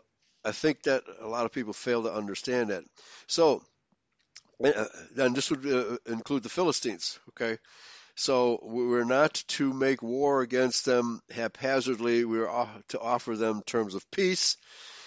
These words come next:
If they accept those terms, then, uh, fine, you know, their, their tributes, uh, otherwise we go to war.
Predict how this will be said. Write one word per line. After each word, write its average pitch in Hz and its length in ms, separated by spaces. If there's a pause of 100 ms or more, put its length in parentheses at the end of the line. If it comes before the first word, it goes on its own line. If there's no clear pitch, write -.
(120)
If 120 120
they 127 100
accept 151 380
those 139 240
terms, 127 560 (420)
then, 123 420
uh, 110 200
fine, 139 520 (180)
you 123 140
know, 107 120
their, 107 220
their 107 180
tributes, 123 500
uh, 104 180
otherwise 113 460
we 104 80
go 104 160
to 104 60
war. 107 360